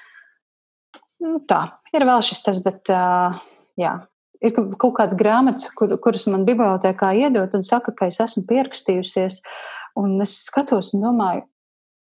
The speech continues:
jā, tiešām? <laughs> Un kāpēc, piemēram, šī te Egīls Venters Štābs debesīs,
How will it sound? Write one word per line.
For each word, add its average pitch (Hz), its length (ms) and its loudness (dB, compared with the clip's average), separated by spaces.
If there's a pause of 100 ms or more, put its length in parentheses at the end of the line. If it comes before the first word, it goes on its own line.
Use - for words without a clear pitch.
(280)
jā, 190 260 -4 (360)
tiešām? 320 500 0 (220)
<laughs> - 260 0
Un 247 80 4
kāpēc, 269 460 0
piemēram, 185 460 2 (500)
šī 208 300 0
te 233 120 2
Egīls 208 480 0
Venters 214 580 0
Štābs - 520 0
debesīs, 190 560 0